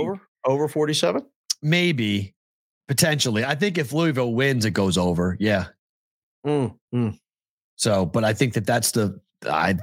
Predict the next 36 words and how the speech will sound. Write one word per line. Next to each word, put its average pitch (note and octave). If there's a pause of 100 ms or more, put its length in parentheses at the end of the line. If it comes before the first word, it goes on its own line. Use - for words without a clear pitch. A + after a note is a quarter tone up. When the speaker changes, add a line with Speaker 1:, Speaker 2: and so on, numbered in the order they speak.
(140)
Speaker 2:
the, -
the D#3+
fear A#2+
is F#2
I G2
don't G2+
believe G2+
there's F#2
going F#2+
to F#2+
be, F2 (1160)
you A2+
can't D#3
get C#3+
down. A#2+ (140)
You A2
can't C#3+
do C#3+
it. C3 (100)
Flo-, D3
Florida E3+
State D3
can't D3
start C3+
the A#2
first B2
quarter B2+
like A2
they A2
did G#2+
against G2
Florida. F2 (920)
They'll G2
get E2
run G#2
out. D#2+